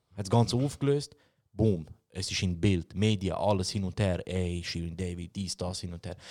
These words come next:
Hey Leute, ich muss leider das Video verschieben“ und so. Jetzt auf den Sonntag. Sonntag.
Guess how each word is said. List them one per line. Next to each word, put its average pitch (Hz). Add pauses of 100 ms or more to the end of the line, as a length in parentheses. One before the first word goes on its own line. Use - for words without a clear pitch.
(200)
Hey 117
Leute, 110
ich 101
muss 101
leider 95
das 95
Video 107
verschieben“ 101
und 95
so. 87 (520)
Jetzt 101
auf -
den 98
Sonntag. 98 (760)
Sonntag. 107